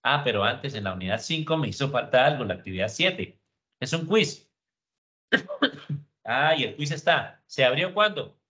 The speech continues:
Hoy martes a las, a las seis y treinta y lo puedo presentar máximo hasta las nueve y treinta de hoy mismo. Porque es un quiz, es un parcial, es lo que sea. Le digo intento de cuestionario para poder empezar a entre-, a, a presentarlo. Intento de cuestionario.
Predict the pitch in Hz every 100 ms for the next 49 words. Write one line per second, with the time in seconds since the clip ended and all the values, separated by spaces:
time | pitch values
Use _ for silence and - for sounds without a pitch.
0 | _ _ 151 185 165 160 156 175 - 127
1 | 113 104 - _ _ _ 113 110 107 147
2 | 147 165 151 151 147 214 - _ _ _
3 | _ _ 123 117 117 147 156 143 117 139
4 | 143 156 156 170 151 127 101 98 110 127
5 | 131 131 147 127 104 110 180 139 - -
6 | _ _ _ _ _ _ _ _ _ _
7 | _ _ _ - _ 156 143 143 143 143
8 | 185 139 127 135 131 139 143 151 175 120
9 | 127 - 143 170 - _ _ _ _ _
10 | - 165 208 208 202 202 208 196 185 147
11 | 156 175 170 135 120 113 117 117 143 143
12 | 113 120 135 135 143 127 120 113 107 104
13 | 101 98 104 107 101 107 90 - 117 107
14 | 156 160 160 151 143 139 139 101